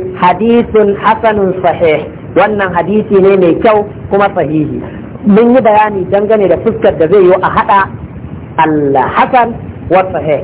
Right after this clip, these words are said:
Aka ce al-hasan, al-hadithul hasan shine mutumin da yake da khafifud dab, wanda yake haddashi bata cika ɗari bisa ɗari ba ya ruwaito.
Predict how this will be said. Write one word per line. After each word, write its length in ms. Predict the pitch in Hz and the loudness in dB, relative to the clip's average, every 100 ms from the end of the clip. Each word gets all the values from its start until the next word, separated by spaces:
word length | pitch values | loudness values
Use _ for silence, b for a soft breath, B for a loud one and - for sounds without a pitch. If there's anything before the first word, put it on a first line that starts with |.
| - - | -8 -4
Aka 240 | 208 220 196 | -2 0 0
ce 100 | 208 196 196 - - | 2 4 2 -4 -2
al-hasan, 640 | 180 170 - 262 262 240 - | 0 0 -2 0 0 -2 -2
al-hadithul 500 | 196 196 190 254 254 - | -4 -2 -2 0 0 0
hasan 400 | 262 262 240 240 - - | 0 2 0 -2 -12 -16
shine 420 | - 226 262 254 214 | -6 0 4 4 2
mutumin 480 | 196 190 240 226 190 | 0 2 2 2 2
da 80 | 190 214 | 2 2
yake 100 | 151 | 2
da 100 | 175 | 2
khafifud 500 | 175 180 240 208 180 | 0 0 0 0 0
dab, 160 | 214 202 - - - | 0 -2 -4 -16 -4
wanda 220 | 185 226 208 | -2 0 0
yake 160 | 196 | -2
haddashi 420 | - 214 202 208 | -2 -2 0 0
bata 220 | 185 165 160 | 0 -2 -4
cika 200 | - 208 | -2 0
ɗari 240 | 190 196 | 2 2
bisa 220 | 208 202 | 2 2
ɗari 240 | - 156 160 | 2 2 4
ba 80 | 165 | 4
ya 120 | 165 | 4
ruwaito. 480 | 160 165 160 170 160 | 4 2 2 2 0